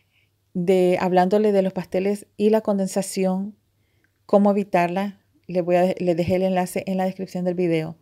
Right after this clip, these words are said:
Otro día les voy a hablar de estos temas y los desastres que me han pasado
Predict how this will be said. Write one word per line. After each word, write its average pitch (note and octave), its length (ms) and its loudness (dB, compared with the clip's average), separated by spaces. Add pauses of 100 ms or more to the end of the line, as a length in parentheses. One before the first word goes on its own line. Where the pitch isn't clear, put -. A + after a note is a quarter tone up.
(1200)
Otro A3 300 -4
día A3+ 200 4
les A3 100 2
voy G#3 120 4
a G#3 40 6
hablar G#3 240 2
de A3 60 -2
estos G#3+ 220 -6
temas G#3+ 280 2
y A3+ 40 0
los G3 140 0
desastres G3 440 -4
que G3+ 100 -4
me F#3 100 -2
han G3 80 -2
pasado A3 520 0